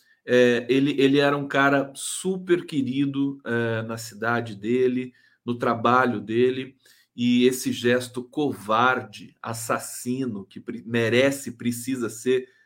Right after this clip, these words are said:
severamente punido. É, espero que as autoridades do Paraná cumpram com o dever que lhes cabe, né, para,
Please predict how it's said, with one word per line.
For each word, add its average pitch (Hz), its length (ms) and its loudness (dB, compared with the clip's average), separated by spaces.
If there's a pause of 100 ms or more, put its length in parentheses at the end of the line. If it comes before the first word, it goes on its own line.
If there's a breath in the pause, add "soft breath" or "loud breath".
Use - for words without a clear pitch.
severamente 127 840 4
punido. 123 800 -6 (640 soft breath)
É, 110 320 -2
espero 139 480 4
que 139 80 0
as 120 100 2
autoridades 110 920 -2
do 117 200 -8
Paraná 110 720 0
cumpram 143 600 -2
com 107 440 -6
o 117 120 -8
dever 117 680 2
que 117 300 -2
lhes 107 340 -10
cabe, 120 520 -2 (200)
né, 123 300 -8 (320 loud breath)
para, 127 400 2